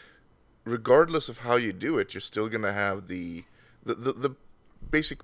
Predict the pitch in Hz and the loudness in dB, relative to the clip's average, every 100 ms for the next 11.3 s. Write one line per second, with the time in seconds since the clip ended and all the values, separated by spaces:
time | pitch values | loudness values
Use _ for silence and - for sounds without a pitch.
0 | - - - 117 123 135 147 156 151 131 | -16 -14 2 4 4 4 0 0 -4 -2
1 | 127 117 110 107 107 104 107 101 104 95 | 0 0 2 2 2 2 -2 -4 -8 -6
2 | 90 101 - 107 127 - - 101 98 95 | -4 -4 -4 -4 -4 -12 -6 -2 -2 -2
3 | 92 104 - 98 113 - - - - - | -6 -8 -10 -10 -12 -18 -20 -20 -18 -4
4 | 107 98 98 98 98 92 - 104 110 147 | 0 2 2 0 -2 -8 -12 -6 2 2
5 | 139 - - 127 135 147 175 170 160 - | 2 -8 -4 4 4 2 -2 0 -2 -4
6 | - 139 143 - - 120 120 - 123 123 | -6 2 2 2 -16 -12 -10 0 0 0
7 | 120 123 120 113 110 110 104 107 110 104 | -6 -6 -10 -8 -8 -4 0 0 -2 -8
8 | 98 95 - 101 - - - - - 95 | -6 -8 -6 -8 -8 -12 -20 -20 -8 -2
9 | 107 - 98 98 95 90 92 98 107 - | -2 4 4 4 2 0 0 2 -2 -4
10 | 113 101 113 98 107 - - 98 98 90 | -2 -2 -2 -2 -2 -6 -10 -6 -6 -6
11 | 98 139 185 | -8 -10 -14